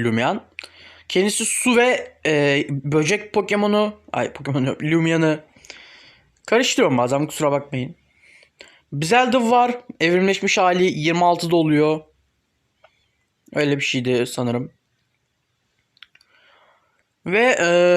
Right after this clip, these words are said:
son evrimi Delodrix. Kendisi level, e, yirmi, ya otuz sekizde oluyor ama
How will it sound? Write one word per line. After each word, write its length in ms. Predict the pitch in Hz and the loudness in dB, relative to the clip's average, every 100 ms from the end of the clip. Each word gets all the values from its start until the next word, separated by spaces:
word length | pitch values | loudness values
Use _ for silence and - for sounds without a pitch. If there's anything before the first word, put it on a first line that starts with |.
| 170 - - - _ - - - - | 0 -8 -20 -20 _ -20 -20 -20 -16
son 320 | - 240 254 | -4 0 2
evrimi 600 | 247 214 208 233 269 262 - _ _ _ _ _ - _ _ _ _ | 4 2 2 2 0 -4 -18 _ _ _ _ _ -20 _ _ _ _
Delodrix. 1000 | 139 135 175 247 202 202 226 - - - _ _ - - - - - - _ - - - | -8 0 2 2 2 0 0 -2 -8 -10 _ _ -20 -20 -20 -20 -20 -20 _ -20 -12 -4
Kendisi 760 | 165 180 165 196 202 - 156 | -2 0 0 2 2 2 0
level, 300 | 165 175 170 - _ _ _ _ | 2 2 0 -4 _ _ _ _
e, 60 | 139 131 127 | -2 2 2
yirmi, 680 | 123 120 135 156 185 185 - - - _ _ _ - | 0 -2 0 0 0 -2 -4 -14 -20 _ _ _ -8
ya 60 | - | -4
otuz 420 | 156 156 214 208 | -2 -2 -2 -2
sekizde 460 | 165 151 170 165 | -2 -2 -2 2
oluyor 320 | 202 180 202 185 | 2 4 2 2
ama 340 | 220 294 | 2 0